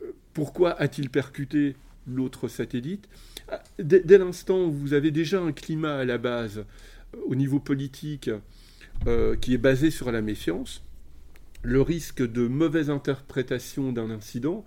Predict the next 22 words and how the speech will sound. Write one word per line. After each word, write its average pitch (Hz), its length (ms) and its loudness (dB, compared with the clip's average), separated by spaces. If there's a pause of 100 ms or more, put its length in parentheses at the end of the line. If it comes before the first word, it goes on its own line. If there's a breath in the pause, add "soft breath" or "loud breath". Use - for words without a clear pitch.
(640 loud breath)
peut 165 360 2
conduire 147 920 -2 (260)
à 131 80 -2
un 127 180 0
enchaînement 147 720 -2
de 117 140 -2
décisions 131 680 -6 (800 soft breath)
qui 117 140 -10
pourraient 143 260 0
s'avérer, 123 760 2 (140)
euh, 101 300 -4
particulièrement 123 960 -6
malheureuses. 120 540 -2 (460 loud breath)
C'est - 140 2
la 165 80 2
raison 180 240 4
pour 156 180 -6
laquelle 143 260 -2
aujourd'hui, 135 640 -4 (760 loud breath)
toutes 147 220 -6
les 127 80 0
puissances 139 680 -6